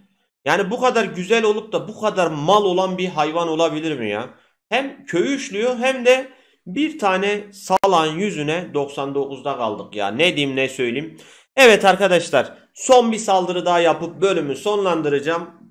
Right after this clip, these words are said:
Bunu da üçledik sayalım. Bakalım, e, üçüncü saldırıda da üçlü üç yapabilecek miyiz?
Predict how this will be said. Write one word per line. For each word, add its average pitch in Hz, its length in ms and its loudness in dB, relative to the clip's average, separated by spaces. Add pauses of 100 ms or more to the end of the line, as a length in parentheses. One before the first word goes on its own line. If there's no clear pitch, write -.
(100)
Bunu 247 220 -6
da 214 40 -6
üçledik 185 400 -4
sayalım. 156 540 0
Bakalım, 170 600 -2 (380)
e, 127 340 -2
üçüncü 180 400 -8
saldırıda 156 540 0
da 151 40 -6
üçlü 147 260 -8
üç 156 140 -4
yapabilecek 147 800 -4
miyiz? 160 300 -8